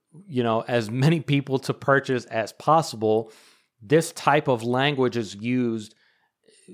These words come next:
pretty much in anything that you can think of. I guarantee you there's a Microsoft Game Pass slide somewhere within Xbox where they're talking about, "We're gonna do everything we can to get more people to buy a Game Pass subscription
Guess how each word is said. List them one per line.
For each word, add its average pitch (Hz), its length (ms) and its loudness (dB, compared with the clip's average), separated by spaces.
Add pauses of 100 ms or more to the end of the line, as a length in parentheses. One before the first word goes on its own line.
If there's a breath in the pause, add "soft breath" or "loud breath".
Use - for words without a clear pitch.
(240)
pretty 190 240 4
much 190 240 0
in 147 120 -2
anything 147 500 0
that 127 100 2
you 117 160 -2
can 117 220 -4
think 127 340 -2
of. 104 260 2
I 110 220 2
guarantee 135 540 -2
you 139 140 0
there's 113 280 0
a 110 80 -2
Microsoft 117 680 -2 (420 loud breath)
Game 135 240 -2
Pass 123 400 -2
slide 117 480 4
somewhere 139 540 2
within 117 420 -2
Xbox 113 640 -6 (300 loud breath)
where 113 120 0
they're 113 120 0
talking 117 260 0
about, 110 240 4
"We're 120 100 2
gonna 123 140 -2
do 110 200 -2
everything 127 540 -4
we 120 120 -2
can 117 500 -4 (240 loud breath)
to - 100 -6
get 113 220 -2
more 123 220 0
people 117 340 -6
to 113 140 -6
buy 107 180 -2
a 107 60 -4
Game 113 240 -6
Pass 110 300 -4
subscription 117 640 -4